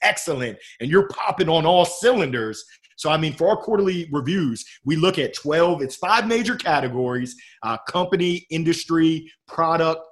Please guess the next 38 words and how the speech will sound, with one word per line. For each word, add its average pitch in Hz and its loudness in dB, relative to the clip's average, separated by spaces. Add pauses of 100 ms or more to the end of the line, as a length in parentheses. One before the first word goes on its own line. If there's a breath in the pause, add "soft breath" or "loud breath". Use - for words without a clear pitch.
tools 190 0
and 156 -2
resources, 170 -2
and 127 -8
sales. 123 -2 (240 loud breath)
And 131 -6
there's 127 -4
twelve 185 4
kind 160 -4
of 127 -4
subsegments 135 -6 (260 loud breath)
that 139 2
we 156 -2
do 147 0
a 113 -4
self-review, 220 -2 (240 soft breath)
and 123 -6
then 143 -4
we 143 0
do 139 -2
a 135 0
manager 156 0
review, 123 -2 (220 soft breath)
and 101 -10
we 139 -2
chop 156 -2
it 147 -2
up 175 0
and 123 -6
we 123 -4
talk 151 -4
about, 120 -6
"Hey, 131 -2 (300)
this 110 -10
is 127 -10
where 139 -2
I'm 175 -2
good. 147 0